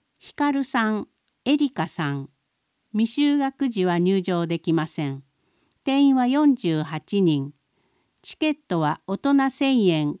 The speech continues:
高校生以下が八百円、当日券は各二百円増し。申し込みは三月六日から電話か来館。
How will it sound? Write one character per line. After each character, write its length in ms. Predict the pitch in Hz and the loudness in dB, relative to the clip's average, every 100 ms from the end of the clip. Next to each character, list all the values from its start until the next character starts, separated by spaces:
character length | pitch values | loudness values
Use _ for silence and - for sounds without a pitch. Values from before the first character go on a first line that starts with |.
| - | -6
高 220 | 262 277 | -4 -4
校 280 | 277 262 262 | -2 -4 -4
生 260 | - 240 | -4 -2
以 60 | 233 | -2
下 160 | 202 160 | -4 -6
が 120 | 151 | -6
八 200 | 165 - - | -8 -8 -8
百 300 | 208 - 190 | -8 -4 -2
円、 320 | 156 143 135 _ _ _ - | 0 0 -4 _ _ _ -4
当 200 | 269 285 | 0 0
日 300 | 277 269 - | 0 -4 -6
券 320 | 185 165 156 | -2 0 0
は 220 | 156 147 _ _ | -2 -6 _ _
各 460 | 247 254 - 175 - - | -4 -4 0 -2 -2 -4
二 140 | 175 | -2
百 320 | 226 233 220 | -2 -4 -2
円 280 | 202 185 175 | 0 0 0
増 120 | 160 | -2
し。 280 | - - 147 _ _ _ _ _ _ _ | -6 -10 -12 _ _ _ _ _ _ _
申 220 | 240 254 262 | -2 0 -2
し 100 | - | -4
込 100 | 240 | -2
み 160 | 226 214 | -2 0
は 220 | 202 214 | -2 -2
三 320 | - 285 285 | -2 0 0
月 280 | 202 - 180 | 0 -2 0
六 220 | 175 214 | 0 0
日 180 | 214 196 | -4 -6
か 140 | 180 | -4
ら 160 | 175 170 | -4 -4
電 280 | 165 226 254 | -2 -2 0
話 160 | 240 | -2
か 160 | 226 202 | -2 -4
来 220 | 185 175 | -2 -4
館。 380 | - 151 147 175 | -6 -6 -6 -8